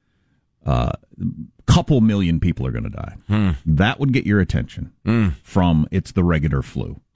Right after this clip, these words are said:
Speaker 2: Well, and, and, and even if that's, that's triple the number that would die. You're looking at six hundred fifty thousand people dropping dead?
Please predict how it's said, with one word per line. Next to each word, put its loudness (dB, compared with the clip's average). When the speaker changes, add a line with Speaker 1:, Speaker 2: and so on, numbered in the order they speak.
Speaker 2:
Well, 0
and, 0
and, -2
and 0
even 2
if -4
that's, -2
that's -2
triple 0
the 0
number 2
that 0
would -2
die. 2
You're 2
looking 2
at -2
six -2
hundred 0
fifty -2
thousand -2
people 0
dropping -2
dead? -2